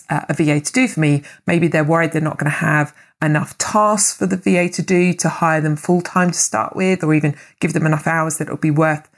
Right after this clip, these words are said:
uh, hiring a V A in the first place. But actually, I've just seen so many people, uh, feeling like they're not doing social media well. So that is what this mini-series has been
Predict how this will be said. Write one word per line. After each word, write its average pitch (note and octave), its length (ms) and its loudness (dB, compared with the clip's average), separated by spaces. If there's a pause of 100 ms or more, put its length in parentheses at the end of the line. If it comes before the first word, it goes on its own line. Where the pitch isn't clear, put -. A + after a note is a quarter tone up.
(260)
uh, - 140 -6 (360)
hiring D#3+ 380 0
a D#3 40 -2
V D3+ 160 2
A D3+ 120 4
in D3 80 2
the C#3+ 60 0
first A#3+ 340 0
place. D3+ 240 0
But E3 160 -2
actually, E3+ 640 0 (1000)
I've E3+ 160 -4
just - 180 0
seen E3+ 140 -2
so F3+ 240 0
many F3 140 0
people, E3 480 0 (300)
uh, - 300 -6 (540)
feeling E3+ 400 0
like D#3+ 160 -4
they're E3 140 2
not E3+ 340 2
doing E3+ 260 2
social D#3 400 0
media D3 300 2
well. D3 500 0 (240)
So F#3+ 160 0
that A#3+ 380 -2
is G#3 120 -4
what F3 140 -4
this - 160 -4
mini-series D3+ 460 0
has C#3+ 100 -4
been D3+ 320 0